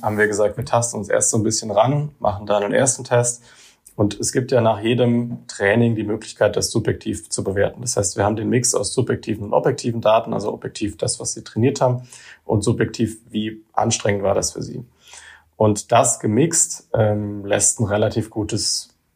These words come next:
Bild zu über die Dauer, nicht direkt zu Beginn, aber über die Dauer, ähm, inwieweit sich das einpendelt. Das heißt, wenn angenommen, der, der Startwert ist jetzt für jemanden viel zu hoch,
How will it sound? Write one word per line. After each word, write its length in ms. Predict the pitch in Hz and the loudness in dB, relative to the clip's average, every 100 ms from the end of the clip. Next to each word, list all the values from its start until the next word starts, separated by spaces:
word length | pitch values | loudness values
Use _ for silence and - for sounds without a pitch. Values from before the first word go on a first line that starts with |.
| _ - | _ 0
Bild 300 | 107 - - | 4 4 2
zu 520 | - - 127 143 170 | -2 0 4 4 2
über 220 | 104 104 | 2 2
die 120 | 98 | 2
Dauer, 360 | 95 98 143 156 | 0 4 4 4
nicht 220 | 120 - | 0 -6
direkt 240 | 110 95 - | -6 -6 -6
zu 100 | 104 | -6
Beginn, 300 | - 110 120 | 0 2 4
aber 160 | - | 2
über 120 | - | -2
die 120 | 101 101 | -6 0
Dauer, 480 | 101 107 117 117 - _ _ _ _ | 2 2 0 -2 -12 _ _ _ _
ähm, 380 | 98 95 92 - - | 2 2 2 -2 -2
inwieweit 500 | 98 104 101 101 98 | -4 0 4 4 4
sich 140 | - | -2
das 400 | - 101 - - _ | -2 -2 -2 -8 _
einpendelt. 720 | - 95 92 101 95 90 - - | 0 2 2 0 0 -2 -4 -8
Das 140 | - | 0
heißt, 300 | 101 98 - | 2 2 0
wenn 380 | 104 110 110 - _ _ _ | 0 2 -2 -6 _ _ _
angenommen, 460 | 110 120 113 110 | 2 4 4 2
der, 180 | 104 98 | 0 0
der 220 | 95 101 | -2 -6
Startwert 500 | 92 107 131 131 117 | -2 2 2 2 0
ist 160 | 120 - | 0 -2
jetzt 140 | - | -6
für 120 | - 104 | -2 -2
jemanden 320 | 101 110 - | 0 -2 -4
viel 280 | - 139 165 | -2 0 0
zu 180 | - 98 | -2 2
hoch, 360 | 123 156 - | 2 2 -4